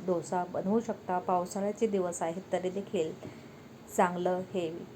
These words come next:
डोशाचं पीठ फर्मेंट झालेलं आहे. डोस्यासाठी थोडंसं पातळ लागतं आणि इडलीसाठी थोडंसं घट्ट. तर आता हे जे पीठ आहे याच्यापासून आपण इडली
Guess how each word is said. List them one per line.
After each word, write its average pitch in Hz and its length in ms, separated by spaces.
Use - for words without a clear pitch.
डोशाचं 175 440
पीठ 175 280
फर्मेंट 170 440
झालेलं 165 340
आहे. 165 280
डोस्यासाठी 196 680
थोडंसं 196 720
पातळ 202 400
लागतं 202 320
आणि 175 260
इडलीसाठी 170 500
थोडंसं 175 640
घट्ट. 202 280
तर 180 140
आता 165 280
हे 190 100
जे 185 180
पीठ 208 260
आहे 185 240
याच्यापासून 170 480
आपण 165 300
इडली 175 380